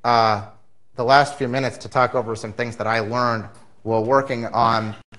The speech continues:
uh, some of these performance improvements, testing other people's performance improvements, testing theories about what would or would not improve performance.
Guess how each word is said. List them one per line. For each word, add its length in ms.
uh, 200
some 200
of 80
these 160
performance 840
improvements, 640
testing 400
other 160
people's 360
performance 540
improvements, 560
testing 380
theories 340
about 260
what 220
would 220
or 100
would 220
not 280
improve 380
performance. 600